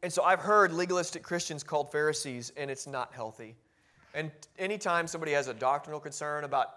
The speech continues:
you know, a song that comes out, there was that song a couple years ago that came out, um, that love song. What was that love song that came out? Reckless love song, and I,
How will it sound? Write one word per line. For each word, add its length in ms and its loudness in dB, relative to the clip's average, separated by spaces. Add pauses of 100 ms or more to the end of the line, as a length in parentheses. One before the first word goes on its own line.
(240)
you 100 -8
know, 200 -4
a 80 -6
song 340 -2
that 120 -8
comes 260 -8
out, 260 4
there 100 -6
was 120 -10
that 120 -4
song 420 -2
a 40 -14
couple 240 -8
years 180 -4
ago 220 4
that 80 0
came 240 -6
out, 240 4
um, 280 -4 (440)
that 180 2
love 260 6
song. 360 0
What 60 -6
was 80 -10
that 140 -8
love 200 -6
song 260 -10
that 140 -16
came 160 -16
out? 80 -20 (320)
Reckless 420 0
love 220 4
song, 340 0
and 100 -6
I, 140 -4